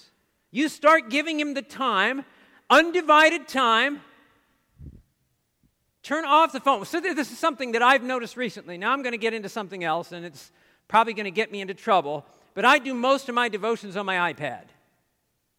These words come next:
Oh, I know. There are preachers who say, "Don't do it on your phone," and this and that. And they have, there are good reasons for that. I'm gonna give you one in just a minute. You know why I do that? Because there came a day when I was reading my Bible,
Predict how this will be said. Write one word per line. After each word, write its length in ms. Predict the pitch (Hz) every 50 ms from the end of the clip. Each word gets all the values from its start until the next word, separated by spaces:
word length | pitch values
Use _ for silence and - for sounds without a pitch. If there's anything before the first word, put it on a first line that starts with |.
| _ _ _ _ _ _ _ _ _ _ _ -
Oh, 160 | 196 247 262
I 120 | 269 277 262
know. 160 | 247 247 233
There 100 | 226 247
are 40 | 240
preachers 380 | - 269 277 - 254 254 185
who 80 | 226 220
say, 140 | - 233 202
"Don't 280 | 165 220 254 262 220
do 100 | 240 254
it 60 | 240
on 100 | 240 240
your 80 | 240 233
phone," 280 | - - 226 226 233 226
and 100 | 214 214
this 100 | 226 214
and 80 | 220 233
that. 40 |
And 100 | 220 262
they 100 | 285 359
have, 160 | 339 285 294 220 190 - - 190
there 120 | 262 302
are 40 | 269
good 200 | 196 277 285 233
reasons 300 | 262 277 240 180 202 165
for 120 | - 185
that. 140 | 180 208 226
I'm 80 | 214 208
gonna 120 | 208 214
give 120 | 202 190 190
you 80 | 196
one 160 | 202 214 208 196
in 60 | 185
just 180 | 190 196 -
a 40 | 196
minute. 320 | 190 233 226 165 135 - - _ _ _ _ _ _ _ _ _ _ _ _ _ _ _ _ _ _ - -
You 120 | - 208 240
know 80 | 254
why 260 | 247 262 277 294 311 311
I 60 | 294
do 180 | 233 294 311
that? 320 | 320 320 320 349 381 370 - - - - _ _ _ _ _ _ _ _ _ _ _ _ _ _ _ _ _ _ _ _ _ _ _ _ _ _ _ -
Because 380 | 226 233 - - 311 302 214
there 140 | - 247 233
came 380 | - - - 302 339 370 381 359
a 40 |
day 460 | 302 220 185 262 302 294 262 240 240 247
when 140 | 247 240
I 80 | 240 247
was 160 | 240 220 185
reading 340 | 196 254 311 349 349 320 277
my 160 | 269 285 285
Bible, 680 | 254 202 262 294 302 294 262 214 214 214 233 269 285 240